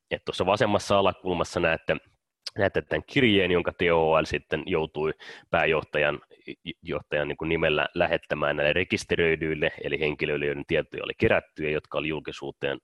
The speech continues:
sit vuotaneet. Ja, ja tällainen vaatimus tulee nyt sit olemaan todellisuutta,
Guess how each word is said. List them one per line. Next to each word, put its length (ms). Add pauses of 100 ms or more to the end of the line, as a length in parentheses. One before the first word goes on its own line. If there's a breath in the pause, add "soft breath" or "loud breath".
sit 160 (1080 loud breath)
vuotaneet. 640
Ja, 140 (280)
ja 100
tällainen 440 (560)
vaatimus 480
tulee 260
nyt 120
sit 140 (140)
olemaan 440 (120)
todellisuutta, 760